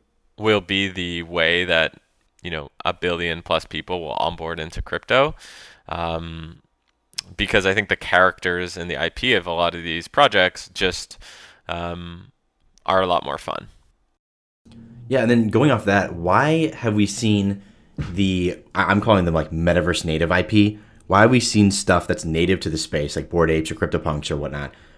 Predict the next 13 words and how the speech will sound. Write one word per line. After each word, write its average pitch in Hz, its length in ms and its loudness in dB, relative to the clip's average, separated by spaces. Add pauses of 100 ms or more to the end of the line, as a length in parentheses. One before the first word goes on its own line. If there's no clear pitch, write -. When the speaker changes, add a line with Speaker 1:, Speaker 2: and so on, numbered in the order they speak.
(100)
Speaker 2:
Why 120 160 2
is 104 100 6
that 107 160 4
taken 95 200 -2
off 87 160 -2
in, 85 140 -6
in 87 140 -4
much 87 160 0
a 90 60 2
larger 82 340 2
way 82 240 0
comparative 85 500 0
to 82 460 0